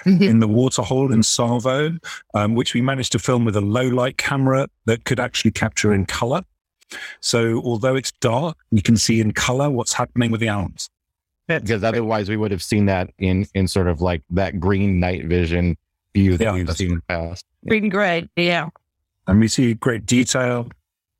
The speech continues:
Speaker 2: and, um, it's an extraordinary gathering of black rhinoceroses around one waterhole, which is something I don't think you'd really ever see in daylight. So
Speaker 1: No.
Speaker 2: a really special place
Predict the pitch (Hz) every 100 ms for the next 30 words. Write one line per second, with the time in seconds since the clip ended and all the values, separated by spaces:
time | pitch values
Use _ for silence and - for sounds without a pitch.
0 | _ _ - 107 104 104 101 90 101 95
1 | 90 - - _ 120 - 110 110 - 135
2 | 123 113 87 120 127 113 101 92 82 82
3 | _ _ _ 104 98 98 95 87 - -
4 | 110 101 - 104 101 101 101 - 92 87
5 | - 80 - - 95 90 87 87 90 85
6 | 87 85 82 80 80 85 101 - - -
7 | - 98 - 104 95 - 90 85 95 92
8 | - 95 80 - - _ 90 80 90 90
9 | 87 85 - 85 82 78 82 80 78 -
10 | - 185 170 82 85 90 90 82 - -
11 | 85 - 87 - 85 82 82